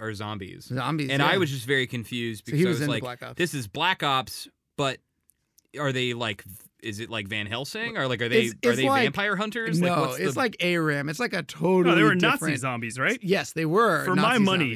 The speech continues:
Speaker 2: zombies.
Speaker 3: the best time in gaming. <laughs>
Speaker 2: Yeah.
Speaker 1: Wow. All right.
Speaker 2: It was
Speaker 1: Well.
Speaker 2: a, it was a total offshoot. They were like, "Here's the real game where you're, like, serious, you
Speaker 1: And then
Speaker 2: know,
Speaker 1: here's the kinda
Speaker 2: military
Speaker 1: insane,
Speaker 2: dudes."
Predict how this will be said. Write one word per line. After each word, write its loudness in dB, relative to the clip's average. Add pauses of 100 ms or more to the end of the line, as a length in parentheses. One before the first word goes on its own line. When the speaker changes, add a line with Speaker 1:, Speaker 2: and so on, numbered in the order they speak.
Speaker 2:
zombies. -8
Speaker 3:
the 2
best -2
time 0
in 0
gaming. -2 (180)
<laughs> 2
Speaker 2:
Yeah. 0
Speaker 1:
Wow. -4 (380)
All -4
right. -6
Speaker 2:
It 0
was 4
Speaker 1:
Well. 2
Speaker 2:
a, -4
it 4
was 4
a 2
total 0
offshoot. -6
They 0
were 0
like, -2
"Here's 4
the 0
real 4
game -4
where -4
you're, -2
like, -8
serious, -2 (380)
you 0
Speaker 1:
And 4
then 2
Speaker 2:
know, 0
Speaker 1:
here's 2
the 0
kinda 2
Speaker 2:
military 2
Speaker 1:
insane, 0
Speaker 2:
dudes." -6